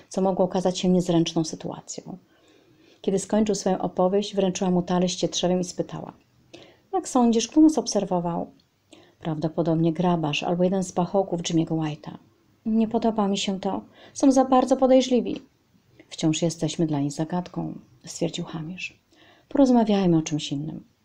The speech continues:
"Na przykład?" "Kiedy spytałem cię o to, czy byłaś zakochana, ofuknęłaś mnie.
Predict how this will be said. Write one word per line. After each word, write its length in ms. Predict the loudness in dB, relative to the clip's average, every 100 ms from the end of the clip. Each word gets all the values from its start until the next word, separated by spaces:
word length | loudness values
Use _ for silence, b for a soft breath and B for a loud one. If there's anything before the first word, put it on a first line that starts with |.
| _ 2
"Na 280 | 4 4
przykład?" 500 | 2 0 0 -2 -2 -12 _ _ _ B B B
"Kiedy 180 | 0 0
spytałem 480 | -2 -2 4 4
cię 160 | 4 0
o 140 | -2
to, 100 | -2
czy 140 | -2 0
byłaś 220 | 0 0
zakochana, 580 | 0 -4 -4 0 0 0
ofuknęłaś 760 | -2 -4 -4 -4 -4 -6 -10
mnie. 240 | -10 -12